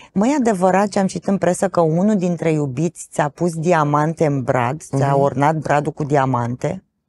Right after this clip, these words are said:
Speaker 2: Da, cel care a și plătit, uh, să mă distrugă. Este omul care m-a dus, uh, ca femeie. Am trăit ce poate puține femei din România au trăit. Le-au dus undeva dincolo de nori,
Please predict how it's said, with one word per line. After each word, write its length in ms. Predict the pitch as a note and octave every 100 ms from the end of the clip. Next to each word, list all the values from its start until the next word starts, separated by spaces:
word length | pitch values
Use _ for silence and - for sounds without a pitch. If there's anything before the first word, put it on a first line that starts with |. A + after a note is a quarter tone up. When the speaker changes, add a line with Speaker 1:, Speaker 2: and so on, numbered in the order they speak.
| _ _ _
Speaker 2:
Da, 360 | D#3+ D#3+ C3 A#2+ - _ -
cel 200 | - F3
care 240 | E3+ E3
a 280 | E3 D#3+ D#3
și 160 | D3+ E3+
plătit, 440 | - D#3+ B2+ -
uh, 200 | A2+ A#2 B2 - _ _ _ _ _ _ _ _ _ _ -
să 160 | -
mă 120 | B2+
distrugă. 640 | B2 B2+ B2 B2 A2 A2+ - - - - - _
Este 300 | C3 A#2+ -
omul 200 | C3 D3+
care 260 | D3+ B2+ A#2+
m-a 220 | A#2 A2+
dus, 380 | A#2+ C#3 - -
uh, 200 | B2 A2+
ca 120 | A#2
femeie. 800 | - G#2+ A2 A#2 G#2+ F#2 A#2+ C3+ - - - -
Am 200 | - B2
trăit 300 | A#2+ C3 C#3+
ce 100 | -
poate 280 | - C3+ C3
puține 400 | - B2 C#3+ C3
femei 300 | B2 A#2 A#2
din 140 | A2
România 400 | G#2+ G#2 G#2 G#2+
au 120 | G2+
trăit. 580 | G2+ - F#2+ G2 - - _ _ _ - - -
Le-au 180 | B2
dus 200 | A#2+ C3+
undeva 460 | - A#2+ A2+ A#2 A2+
dincolo 480 | A2+ B2 A2+ G#2 G2+
de 100 | G2+
nori, 420 | F#2+ F#2+ C#3+ E3+